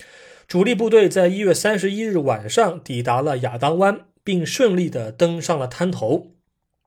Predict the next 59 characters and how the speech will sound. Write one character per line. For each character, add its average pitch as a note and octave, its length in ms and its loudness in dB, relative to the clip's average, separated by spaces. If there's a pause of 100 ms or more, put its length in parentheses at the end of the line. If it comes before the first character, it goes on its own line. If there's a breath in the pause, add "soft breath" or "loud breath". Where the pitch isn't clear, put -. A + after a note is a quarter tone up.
(140)
此 D#3+ 320 0
时 - 140 -2
的 A#3 120 8
日 A#3+ 200 -2
军 G#3 280 -2
距 G#3 180 -6
离 F#3 120 0
塔 D3+ 200 -4
纳 E3 180 0
格 F3+ 140 2
罗 F#3 160 4
戈 G#3+ 120 2
地 G#3+ 200 -2
区 F#3 240 -4
不 F3+ 180 -2
到 F#3+ 180 4
十 D3+ 220 -2
五 G3 160 -2
公 D3 200 -4
里， A#2 340 -10 (560 soft breath)
驻 C4+ 200 4
守 E3+ 160 4
在 F3+ 220 4
此 - 180 -4
的 E3+ 80 2
荷 D#3+ 200 0
军 F3+ 160 0
中 F#3 180 -2
尉 F3 140 0
米 C3+ 180 -6
歇 G3 180 -4
尔 C#3+ 140 0
森 - 380 -4
并 C4+ 180 -2
没 E3+ 80 0
有 D3 160 2
率 D#3+ 240 0
部 D#3 200 2
顽 D3 200 0
强 F3+ 260 -4
抵 A2 220 -12
抗， - 300 -4 (480 loud breath)
而 A3 140 8
是 A#3+ 160 0
烧 C4+ 280 6
毁 D3 160 -2
了 A#2 120 -4
城 D3+ 300 -6
镇， A#3+ 220 4 (280)
并 G3 160 2
携 D#3+ 440 2
六 B3 160 2
十 F3 140 0
余 E3+ 120 -4
名 D#3 160 -6
官 F#3 220 2
兵 F#3+ 160 -2
撤 G3 240 0
离。 A2+ 340 -8